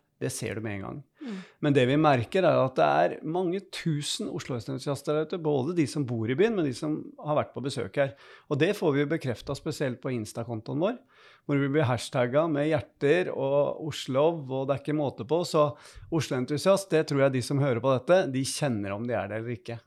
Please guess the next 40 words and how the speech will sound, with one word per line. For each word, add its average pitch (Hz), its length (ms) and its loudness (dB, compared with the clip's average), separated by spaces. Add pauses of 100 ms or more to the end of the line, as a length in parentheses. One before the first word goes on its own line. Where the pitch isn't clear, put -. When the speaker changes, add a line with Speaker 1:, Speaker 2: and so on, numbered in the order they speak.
(180)
Speaker 2:
Mm. 208 40 -8
Speaker 1:
Så 131 540 4
det 127 100 2
er 123 200 4
ikke 117 240 -2
noe 156 340 2
tittel 120 380 -10
man 117 180 -4
må 120 220 -2
gå 113 100 -4
på 123 140 -6
kurs 117 180 -6
for. 185 160 0
Det 151 220 -4
er 107 180 0
faktisk 120 380 -10
noe 113 180 -6
man 104 220 -6
må 107 160 -8
kjenne 98 600 -8
fra - 380 -10 (380)
hjertet. - 320 -8 (2000)
Speaker 2:
Vi 285 460 -2
nærmer 226 380 0
oss 226 100 -6 (160)
slutten 220 400 -10
av 202 260 0
podcasten, 202 540 -6 (400)
eh, 247 320 -6
men 247 160 -6
før 233 180 -4
det 226 160 4
så 247 280 -4
vil 214 80 -4
jeg 208 100 0
spørre 190 260 -4
om 190 220 -8
en 202 320 -10
siste - 400 -10
ting. 311 240 2